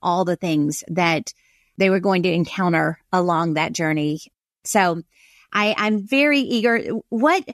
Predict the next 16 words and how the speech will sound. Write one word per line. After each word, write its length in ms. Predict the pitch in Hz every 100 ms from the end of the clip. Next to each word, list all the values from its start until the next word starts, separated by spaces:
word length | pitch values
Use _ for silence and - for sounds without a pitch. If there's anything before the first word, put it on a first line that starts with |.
| - _ _
what, 440 | - 240 311 427 294 - _ -
what 280 | 233 311 370
made 260 | 403 294 254
you 60 |
decide 600 | - - 185 135 139 147 - -
to 260 | - 240 214
start 380 | - 269 254 -
telling 600 | - 277 277 247 220 180
this 180 | 202
story 420 | - 202 175 170 165
the 160 | 196
way 300 | 185 180 180 175
that 160 | -
you 160 | 147 156
told 400 | - - 123 -
it? 360 | 90 - -